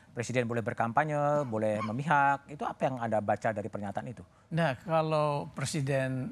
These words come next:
Speaker 2: boleh kampanye,
Speaker 1: Hmm?
Speaker 2: sebetulnya itu kan normatifnya boleh ya,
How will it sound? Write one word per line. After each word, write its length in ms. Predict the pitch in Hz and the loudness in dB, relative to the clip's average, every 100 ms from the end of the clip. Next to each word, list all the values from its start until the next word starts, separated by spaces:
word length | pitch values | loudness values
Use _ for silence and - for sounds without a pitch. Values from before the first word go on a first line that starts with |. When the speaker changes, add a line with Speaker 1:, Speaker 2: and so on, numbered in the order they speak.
| - | -8
Speaker 2:
boleh 480 | 175 127 117 113 | -10 -6 -4 -4
kampanye, 640 | 110 113 110 - 113 110 87 | -4 -4 -4 -4 -4 -6 -8
Speaker 1:
Hmm? 400 | 98 120 160 240 - - - - | -6 -6 -2 -2 -2 -20 -20 -14
Speaker 2:
sebetulnya 960 | - 135 123 131 113 113 135 165 175 - - - | -6 -4 -4 -4 -4 0 2 2 0 -4 -14 -10
itu 560 | 120 - 165 165 175 - | -10 -6 -4 -2 -4 -4
kan 260 | 151 147 151 | -2 -2 -2
normatifnya 840 | 127 117 107 120 - 135 135 139 - | -2 -2 -4 -6 -4 -2 -2 -4 -8
boleh 480 | 110 101 101 104 104 104 120 | -8 -4 -4 -2 -4 -6 -10
ya, 300 | 92 98 | -8 -8